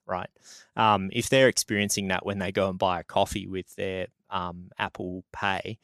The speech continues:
why wouldn't they experience something similar in real estate? So to come back to the question about determining what's valuable and how do you test it, we found consumers are actually really open to giving their feedback. A lot of consumers mightn't have the best experience in real estate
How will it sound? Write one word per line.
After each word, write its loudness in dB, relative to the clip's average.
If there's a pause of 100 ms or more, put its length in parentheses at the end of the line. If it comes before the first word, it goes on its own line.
(380)
why 6
wouldn't 2
they 0
experience -4
something -4
similar -6
in -10
real -8
estate? -6 (400)
So 6 (100)
to 0
come 0
back 2
to -6
the -2
question 0
about 0 (100)
determining -4
what's -4
valuable -2
and -8
how -2
do -10
you -10
test -2
it, -8
we 2
found -2 (200)
consumers -2
are 0
actually -4
really -6
open -4
to -4
giving -6
their -4
feedback. -2 (340)
A 0
lot 4
of 0
consumers -4
mightn't 0
have 0
the -2
best 0
experience -6
in -6
real -6
estate -2